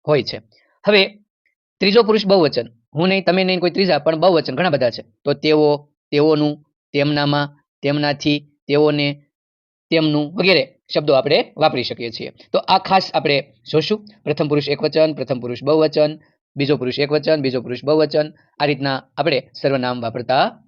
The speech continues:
હોઈએ છીએ. હવે આપણે વ્યાકરણનો ત્રીજો મુદ્દો, એટલે કે વિશેષણ. કોઈ પણ વ્યક્તિ કે વસ્તુ, પદાર્થ, પ્રાણી, પક્ષી,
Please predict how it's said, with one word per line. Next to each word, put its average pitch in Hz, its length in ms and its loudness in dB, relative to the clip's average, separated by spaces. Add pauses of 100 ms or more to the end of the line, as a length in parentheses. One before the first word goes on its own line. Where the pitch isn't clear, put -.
(100)
હોઈએ 123 240 -2
છીએ. - 220 -12 (520)
હવે 226 120 6
આપણે 160 200 4
વ્યાકરણનો 151 540 0 (240)
ત્રીજો 185 200 2
મુદ્દો, 196 240 0 (420)
એટલે 139 120 0
કે 139 120 -4
વિશેષણ. 175 420 -4 (420)
કોઈ 214 160 4
પણ 277 180 0
વ્યક્તિ 190 300 -2
કે - 120 0 (300)
વસ્તુ, 151 360 0
પદાર્થ, 160 360 2 (540)
પ્રાણી, 156 280 2
પક્ષી, - 520 -4